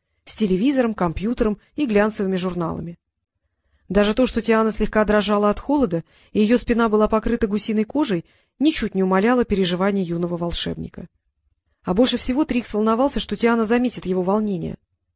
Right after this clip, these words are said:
"Трудная шнуровка, да?" — сочувственно спросила Тиана. "Бальные платья, они такие. Если честно, то у мальчишек одежда куда удобнее.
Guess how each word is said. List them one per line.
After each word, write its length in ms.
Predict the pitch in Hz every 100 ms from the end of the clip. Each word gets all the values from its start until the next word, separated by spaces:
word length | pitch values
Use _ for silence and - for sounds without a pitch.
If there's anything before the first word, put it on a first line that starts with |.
| _ _ _ _ _ _ _ _ _ _ _ _ _ _
"Трудная 300 | 220 240 247
шнуровка, 480 | - 254 277 285 220
да?" — 260 | 214 247 247 _ _ _
сочувственно 520 | - 214 208 202 190 196
спросила 460 | - 196 - 190
Тиана. 440 | - 196 180 175 175 _ _ _ _ _ _
"Бальные 360 | 240 285 294 285
платья, 360 | 254 254 269
они 180 | 240 240
такие. 540 | 247 240 - 214 185 175 _ _ _ _ _ _ _
Если 260 | 233 262 285
честно, 460 | - 349 - 175 - _ _ _
то 100 | 277
у 20 |
мальчишек 460 | 277 285 381 - -
одежда 340 | 220 220 208
куда 240 | 233 339 339
удобнее. 540 | 196 190 180 175